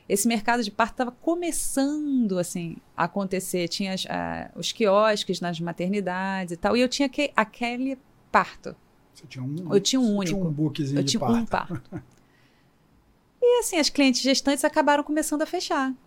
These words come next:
Speaker 1: querer fazer e tal, e eu amando aquilo, né? Eu, eu acho que eu também tava num momento, eu acho que meu trabalho, assim, ele acompanha muito a minha história de vida, né? Eu tinha tido um filho, logo depois eu engravidei, então eu tava muito envolvida naquele processo, eu adorei parir. <laughs> Então,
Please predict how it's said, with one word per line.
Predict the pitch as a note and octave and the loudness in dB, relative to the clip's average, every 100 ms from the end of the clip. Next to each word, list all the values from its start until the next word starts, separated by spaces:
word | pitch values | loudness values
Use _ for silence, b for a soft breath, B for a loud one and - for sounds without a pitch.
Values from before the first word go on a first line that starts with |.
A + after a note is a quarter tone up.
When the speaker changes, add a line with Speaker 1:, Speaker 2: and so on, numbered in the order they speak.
| - | -2
Speaker 1:
querer | A#3 A3 | 2 2
fazer | G#3+ C4+ B3+ B3 C4 C#4+ C#4+ | 2 0 2 2 2 0 -2
e | B3+ | -4
tal, | - A3+ A3 A#3+ B3+ B3+ B3+ B3 _ _ | 2 2 4 2 0 -2 -4 -10 _ _
e | F#4+ D#4+ | 0 2
eu | C4 | 2
amando | C4 C#4 C#4 C#4 D4+ | 2 4 4 2 0
aquilo, | D#4 E4+ C4+ G#3+ F3 | -2 0 2 0 -2
né? | E3 E3 | -4 -4
Eu, | E3 - | -6 -4
eu | G3 | 0
acho | G#3 G#3 | 2 2
que | |
eu | A3 | 0
também | G#3+ | 0
tava | G#3+ G#3+ | 0 0
num | G#3+ | 0
momento, | A3 G3+ G3+ G3+ | 0 0 -2 0
eu | |
acho | G3+ | 0
que | G#3+ | 2
meu | A3 | 2
trabalho, | G#3+ G3 G#3+ G3+ _ _ _ _ | 4 4 2 -4 _ _ _ _
assim, | F3+ G3+ | -2 2
ele | G3 | 2
acompanha | G3+ G3+ G#3 | 2 0 2
muito | G#3 B3 | 2 2
a | C#4+ | 2
minha | C4+ | 2
história | B3+ - A3 | 2 0 0
de | A3 G3+ | 0 -2
vida, | F3+ F#3 E3 | -2 -2 -2
né? | E3+ E3 | -2 -2
Eu | E3 | -2
tinha | - | -4
tido | G#3 A3+ | 0 0
um | C4 | 0
filho, | - C4+ C4 B3+ A#3+ A3 G3+ | -2 0 2 2 0 0 0
logo | F#3+ G3+ | 0 0
depois | G3 G#3 | 0 0
eu | G#3 | 2
engravidei, | G3+ G3 G3+ G3 G#3 G#3 | 2 2 4 4 4 4
então | G#3+ | 2
eu | |
tava | A3 | 2
muito | G#3+ B3 D4+ | 2 2 2
envolvida | D4 A#3+ A3 F3+ G#3+ G#3 E3+ E3 D#3+ - b b b | 2 4 2 2 0 0 2 2 0 -10 b b b
naquele | - E3+ F#3+ | -4 0 4
processo, | F#3+ F#3 F3+ | 6 6 6
eu | G3+ | 2
adorei | F#3+ G#3+ G3+ G3+ A#3 | 6 6 6 4 2
parir. | G#3+ F#3 E3 E3+ - - | 0 0 2 -2 -4 -10
<laughs> | - | -6
Então, | F#3+ - G3 G3 G#3+ | -6 4 6 6 2